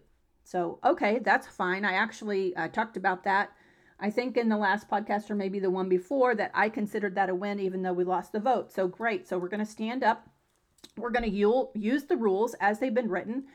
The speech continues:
use the rules, um, to the best of our ability to strategize and, um, you know, get our priorities accomplished.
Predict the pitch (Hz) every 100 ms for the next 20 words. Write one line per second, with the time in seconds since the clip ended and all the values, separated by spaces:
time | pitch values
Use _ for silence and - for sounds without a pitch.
0 | - - - _ 202 269 269 269 202 208
1 | 220 233 - - 190 190 185 185 - -
2 | 220 214 208 220 254 233 233 202 185 202
3 | 208 190 - 220 220 214 196 185 175 185
4 | 233 269 - - 208 202 190 190 190 -
5 | 190 185 180 180 180 _ _ 269 262 214
6 | 269 _ _ _ _ _ - 214 202 214
7 | - 220 196 196 226 262 285 330 - -
8 | -